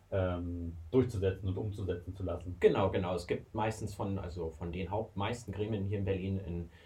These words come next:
Speaker 2: Instagram-Account oder auch eine Webseite, einfach im Internet eingeben und da steht entweder eine E-Mail-Adresse oder wie gesagt per Instagram.
Speaker 1: Falls du Werbung machen möchtest, ist das der Platz.
Speaker 2: Genau.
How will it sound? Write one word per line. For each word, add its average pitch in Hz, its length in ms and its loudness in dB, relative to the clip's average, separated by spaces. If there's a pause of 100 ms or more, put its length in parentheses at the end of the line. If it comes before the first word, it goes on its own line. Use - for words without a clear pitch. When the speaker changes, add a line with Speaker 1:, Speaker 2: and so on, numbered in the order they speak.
Speaker 2:
Instagram-Account 113 960 2
oder 98 240 2
auch - 140 -6
eine 95 100 -4
Webseite, - 580 0
einfach 104 300 -6
im 180 100 -6
Internet 101 380 -2 (100)
eingeben 101 640 0 (280)
und 90 120 -2
da 92 160 0
steht - 240 -4
entweder 92 280 0
eine 87 120 -2
E-Mail-Adresse 92 640 -2
oder 80 220 -2
wie 78 80 -6
gesagt 73 400 -8
per - 80 -8
Instagram. - 340 -10 (960)
Speaker 1:
Falls 101 140 -6
du 107 80 0
Werbung 113 240 2
machen 101 240 0
möchtest, 98 300 2
ist - 120 -10
das 92 120 -2
der 98 100 -2
Platz. 98 360 -8 (520)
Speaker 2:
Genau. 80 300 -2